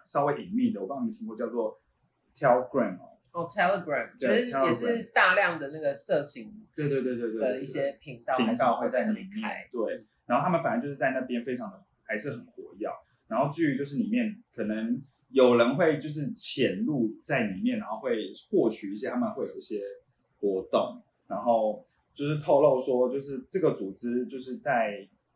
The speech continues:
Speaker 1: 就是在各个的那个频道里面就在制定计划，因为六月是美国的骄傲月嘛，然后他们就希望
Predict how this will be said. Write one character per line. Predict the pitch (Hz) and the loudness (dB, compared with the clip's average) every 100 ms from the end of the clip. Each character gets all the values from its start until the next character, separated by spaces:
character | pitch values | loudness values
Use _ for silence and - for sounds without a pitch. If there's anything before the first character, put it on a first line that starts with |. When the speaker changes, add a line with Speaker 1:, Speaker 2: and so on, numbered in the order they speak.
| _ | _
Speaker 1:
就 | 127 | -8
是 | 123 | -6
在 | 117 135 | -2 0
各 | 139 147 | 2 0
个 | 117 | 0
的 | 107 104 92 | 0 0 -2
那 | 113 | -4
个 | 110 | -6
频 | - 101 | -8 -6
道 | 113 107 | -2 -2
里 | |
面 | 107 | -4
就 | 110 | -8
在 | 113 110 | -8 -8
制 | - 123 | -8 -8
定 | - 123 98 | -8 -6 -8
计 | - 123 - | -8 -10 -8
划， | 117 123 | -4 -4
因 | |
为 | 185 196 | -2 2
六 | 175 156 | 2 2
月 | |
是 | 143 - 135 | 0 -2 0
美 | 117 | -2
国 | 85 - | -2 -14
的 | 92 | -14
骄 | 101 | -10
傲 | 95 92 90 | -8 -8 -12
月 | 101 87 | -14 -14
嘛， | - 92 | -16 -14
然 | |
后 | 113 | -8
他 | |
们 | 147 | -6
就 | 139 | -6
希 | 147 143 | -4 0
望 | 139 127 | 0 0